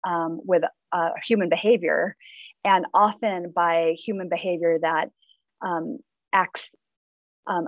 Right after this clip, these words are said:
against or out of step with the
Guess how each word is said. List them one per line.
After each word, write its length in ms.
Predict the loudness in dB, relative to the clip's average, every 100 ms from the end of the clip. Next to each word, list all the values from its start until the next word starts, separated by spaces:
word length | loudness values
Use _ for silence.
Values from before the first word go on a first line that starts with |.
| -2
against 640 | 2 4 4 0 -6 -12 -4
or 640 | 2 4 6 6 4 2 -4 -8 -2
out 180 | -2
of 80 | -2
step 420 | -8 0 2 2 2
with 340 | 4 4 2 -2 -16 -6
the 500 | -2 0 0 0